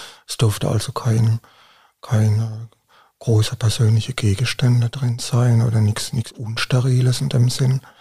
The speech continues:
Das war lebensgefährlich gewesen bei so großflächiger Verbrennung. Ich bin dann rausgekommen aus dieser Intensivstation, bin auf die Nachsorgestation gekommen, auf die Verbrennungsnachsorge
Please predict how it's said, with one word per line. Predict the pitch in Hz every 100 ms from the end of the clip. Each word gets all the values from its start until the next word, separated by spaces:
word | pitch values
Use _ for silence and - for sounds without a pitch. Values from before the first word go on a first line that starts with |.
| - _ _ _ _ _ -
Das | -
war | 113 104 139 - _ _ _ -
lebensgefährlich | 98 92 117 - - 117 113 117
gewesen | - 120 -
bei | 113
so | 120
großflächiger | - 117 113 - 127 - 117 127
Verbrennung. | - - - 123 120 120 123 - _ _ - _ - _ _ _ _ _ _ _ _ _ - - - -
Ich | 123 -
bin | 120
dann | 117 117
rausgekommen | 104 107 113 - - 135 135 131 123
aus | 123
dieser | 131 117 -
Intensivstation, | 123 117 - 120 - 117 - - 123 123 120 120 - _ _ _ _ _ _ _ _ _ _ _
bin | -
auf | 110 -
die | 104
Nachsorgestation | 104 101 - 135 135 131 - 131 - 135 135
gekommen, | 131 143 135
auf | -
die | 123
Verbrennungsnachsorge | 123 - 110 107 101 110 107 - - 147 147